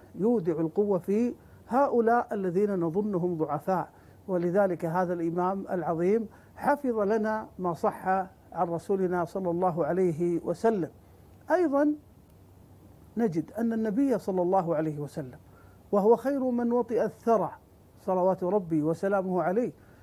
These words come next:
مات أبوه وهو في بطن أمه، ثم ما لبث أن ماتت أمه آمنة بنت وهب، ثم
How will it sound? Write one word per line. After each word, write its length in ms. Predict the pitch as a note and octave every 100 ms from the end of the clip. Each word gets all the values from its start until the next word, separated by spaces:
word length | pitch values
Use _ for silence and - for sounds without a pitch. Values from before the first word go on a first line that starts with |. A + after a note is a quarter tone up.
| -
مات 260 | F#3 G#3 F#3
أبوه 400 | G3 F#3 G3+ G#3
وهو 360 | B3+ A#3+ G3 G3+
في 140 | F#3
بطن 240 | F3+ F#3
أمه، 400 | F3+ C#4 A#3 E3 - - - - -
ثم 240 | G3+ G3 G3
ما 140 | G#3+
لبث 360 | A3+ G#3 F3 G#3 A#3 A#3+ - - -
أن 180 | F#3 E3+
ماتت 500 | G3 G#3+ F#3+ E3+ -
أمه 480 | A3 G#3+ F#3+ F3 -
آمنة 460 | G#3 A3+ A#3+ C4 A#3+
بنت 260 | A3+ F3+
وهب، 300 | A#3+ G3+ D#3+ - - - - -
ثم 300 | A#3 C4 A3+